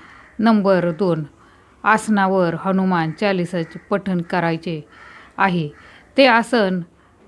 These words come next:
लाल रंगाचे असावे. नंबर तीन, मंगळवारी पाठ सुरू करा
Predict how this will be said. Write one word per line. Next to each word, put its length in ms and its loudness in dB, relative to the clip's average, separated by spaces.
लाल 320 2
रंगाचे 720 -4
असावे. 460 -6
नंबर 500 4
तीन, 200 -2
मंगळवारी 640 2
पाठ 300 2
सुरू 300 -4
करा 260 -4